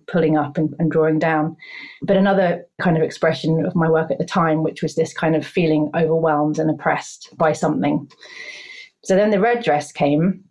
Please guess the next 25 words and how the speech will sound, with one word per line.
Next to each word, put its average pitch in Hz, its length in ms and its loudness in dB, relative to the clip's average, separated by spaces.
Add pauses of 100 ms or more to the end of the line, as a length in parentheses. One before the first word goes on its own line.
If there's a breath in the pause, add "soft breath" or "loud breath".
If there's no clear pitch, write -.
(300)
a - 60 -4
commission 185 400 2
for 175 80 0
that 160 380 0 (360)
from 175 140 0
Art 160 180 0
Dubai. 156 580 2 (540 loud breath)
And 175 100 2
I 175 100 4
was, 175 100 4
I 196 160 0
still 233 260 2
had 220 220 0
these 196 240 0
kind 185 160 2
of 175 180 -2 (540)
feelings 175 340 2
I 165 60 4
wanted 165 300 -2
to - 100 -12
convey. 160 580 2 (600 loud breath)
But 180 120 2
aside 202 400 0
from 156 140 2
that, 156 320 0